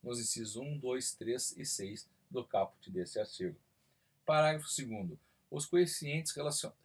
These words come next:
relativos às ações de treinamento previstas no inciso cinco deste artigo, serão aplicados pelo prazo de quatro anos,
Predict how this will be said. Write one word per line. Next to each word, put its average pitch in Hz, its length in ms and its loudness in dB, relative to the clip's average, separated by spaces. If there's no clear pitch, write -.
relativos 127 720 -2
às 113 160 -2
ações 127 360 -2
de 120 80 -8
treinamento 113 580 -6
previstas 117 640 -6
no 113 100 -8
inciso 117 240 -6
cinco 120 360 -2
deste 101 280 -4
artigo, 123 360 -6
serão 165 260 0
aplicados 127 600 0
pelo 131 260 -4
prazo 113 280 2
de 117 80 -10
quatro 117 400 0
anos, 107 460 -2